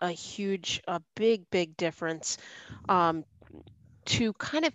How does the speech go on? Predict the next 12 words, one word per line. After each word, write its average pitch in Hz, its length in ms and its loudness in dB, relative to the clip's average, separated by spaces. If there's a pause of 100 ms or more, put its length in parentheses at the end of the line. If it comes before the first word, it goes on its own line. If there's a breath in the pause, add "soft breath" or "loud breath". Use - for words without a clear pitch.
keep - 380 -2
the 202 120 2
team 208 380 0
together. 160 640 2
So 214 360 4 (460 loud breath)
as 220 520 4
a 196 80 4
small 196 400 4
business 185 440 2
employer, 185 760 4
I'm 190 220 0
con-, 208 500 2